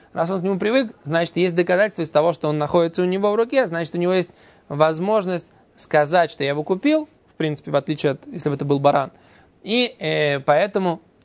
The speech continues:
у него есть теперь доказательство, ну, возможность сказать, что я эт-, его схватил из стада еще при жизни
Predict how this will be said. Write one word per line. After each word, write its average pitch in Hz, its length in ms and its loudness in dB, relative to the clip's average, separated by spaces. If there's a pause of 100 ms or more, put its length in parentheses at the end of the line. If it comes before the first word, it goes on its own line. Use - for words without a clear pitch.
у 131 220 -4
него 151 180 2
есть 175 140 -2
теперь 175 260 -4 (920)
доказательство, 170 920 0
ну, 156 320 -2
возможность 175 540 0
сказать, 196 500 0 (300)
что - 180 -12
я 170 300 4
эт-, 165 180 -8
его 160 220 -2
схватил 226 760 2 (340)
из 170 320 -2
стада 185 640 2 (120)
еще - 240 -2
при 156 220 -2
жизни 151 500 0